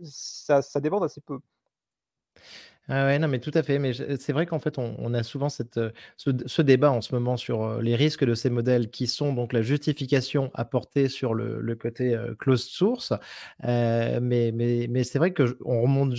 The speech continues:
Speaker 2: rarement, en fait, à du G P T deux ou à ce, ce qu'il y avait avant. Et, euh, et de manière évidente, on, en tout cas, c'est, c'est, c'était pas forcément des, des risques, euh, énormes. Euh, alors qu'aujourd'hui, sur un G P T quatre, on est très impressionné. Donc, euh,
Speaker 1: Oui.
Speaker 2: évidemment,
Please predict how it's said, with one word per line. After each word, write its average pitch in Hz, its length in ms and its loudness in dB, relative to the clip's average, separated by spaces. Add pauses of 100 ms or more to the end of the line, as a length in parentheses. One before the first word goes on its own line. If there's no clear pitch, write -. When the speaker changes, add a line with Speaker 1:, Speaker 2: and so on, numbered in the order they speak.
Speaker 2:
rarement, 156 500 2
en 147 60 0
fait, 143 200 -4
à 117 60 2
du 110 220 -2
G 123 160 2
P 127 120 2
T 127 140 0
deux 143 220 2
ou 117 160 2
à 113 80 2
ce, - 260 -12
ce - 80 -16
qu'il 123 160 -4
y 117 60 2
avait 117 220 0
avant. 147 340 -2 (340)
Et, 110 260 -4
euh, 107 360 -8 (100)
et 110 120 -12
de 107 100 -12
manière 120 240 0
évidente, 117 420 0
on, 113 200 -8
en - 880 -20 (100)
tout - 0 -
cas, 131 100 2
c'est, - 200 -10
c'est, 120 220 -8
c'était 120 260 -6
pas 127 140 -4
forcément 123 500 -2
des, 117 240 -2
des 120 160 2
risques, 147 300 2
euh, 117 340 4
énormes. 135 500 2 (300)
Euh, 117 380 0
alors 123 180 0
qu'aujourd'hui, 156 400 6
sur 123 280 2 (460)
un 131 140 2
G 139 160 4
P 151 160 0
T 147 100 2
quatre, 156 280 0
on 120 60 -4
est 117 60 -2
très 123 220 -4
impressionné. 156 580 2
Donc, 127 280 0
euh, 113 260 0
Speaker 1:
Oui. 131 80 2
Speaker 2:
évidemment, 131 640 4